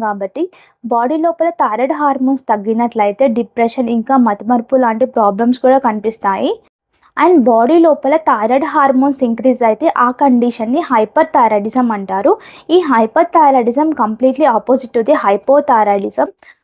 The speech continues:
హైపర్ థైరాయిడిజం వచ్చినప్పుడు బాడీ లోపల ఎలాంటి మార్పులు కనిపిస్తాయంటే ఫస్ట్ వన్ మెటబాలిజం రేట్ అనేది ఇంక్రీజ్ అవుతుంది. మెటబాలిజం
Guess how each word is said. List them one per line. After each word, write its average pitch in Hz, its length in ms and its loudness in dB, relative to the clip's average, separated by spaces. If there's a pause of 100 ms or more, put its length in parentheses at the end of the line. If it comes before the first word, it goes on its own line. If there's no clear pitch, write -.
(120)
హైపర్ 269 440 0
థైరాయిడిజం 277 560 2
వచ్చినప్పుడు 254 480 -2
బాడీ 226 360 2
లోపల 302 300 0 (140)
ఎలాంటి 240 340 0
మార్పులు 247 480 -2
కనిపిస్తాయంటే 226 640 -2
ఫస్ట్ 247 440 -2
వన్ 285 160 2
మెటబాలిజం 247 680 0
రేట్ 220 160 -2
అనేది 220 340 -4
ఇంక్రీజ్ 269 400 0
అవుతుంది. 214 420 -2 (440)
మెటబాలిజం 320 640 2